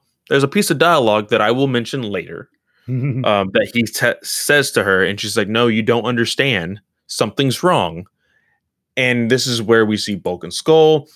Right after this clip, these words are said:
Speaker 1: They immediately assume that Rocky is the guy that she's hanging out with, and I'm just like, "Oh no, we don't need this right now. We do
Speaker 2: Yeah.
Speaker 1: not need this right now."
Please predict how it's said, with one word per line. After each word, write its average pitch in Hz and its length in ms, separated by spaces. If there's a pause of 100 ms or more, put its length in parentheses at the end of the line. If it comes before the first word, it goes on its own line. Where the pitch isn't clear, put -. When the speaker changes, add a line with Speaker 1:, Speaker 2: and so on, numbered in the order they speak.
(140)
Speaker 1:
They 127 220
immediately 131 600
assume 123 600
that 110 200
Rocky 101 760 (380)
is 117 300
the 117 100
guy 98 480
that 131 180
she's 131 240
hanging 135 320
out 131 180
with, 143 280 (280)
and 101 100
I'm 104 120
just 92 140
like, 87 140
"Oh 95 320
no, 98 200
we 98 140
don't 117 200
need 87 180
this 104 180
right 80 160
now. 58 260
We 113 140
do 117 100
Speaker 2:
Yeah. 139 140
Speaker 1:
not 117 260
need 113 220
this 107 220
right 95 160
now." 90 240